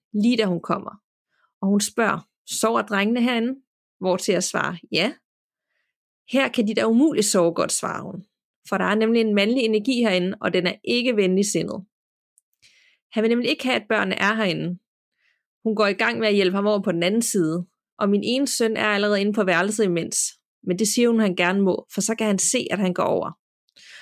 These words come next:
Hun siger, at mine drenge er såkaldte englebørn, og at de er meget åbne og sensitive og kan se ting. Mens hun fjerner manden, sidder min søn og leger,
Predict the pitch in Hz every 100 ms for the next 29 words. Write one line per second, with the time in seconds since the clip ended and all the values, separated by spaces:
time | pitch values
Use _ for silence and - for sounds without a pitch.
0 | - _ 208 208 240 240 240 202 185 180
1 | 208 202 - 220 220 175 - 214 233 277
2 | - 208 160 - 180 196 208 190 190 208
3 | 202 208 226 220 196 - 196 214 208 208
4 | 180 - 185 - - - - 165 - _
5 | _ _ _ _ _ - - _ _ _
6 | _ _ _ _ - 269 277 285 240 233
7 | 202 233 233 220 180 - 247 208 180 -
8 | 196 202 202 143 135 151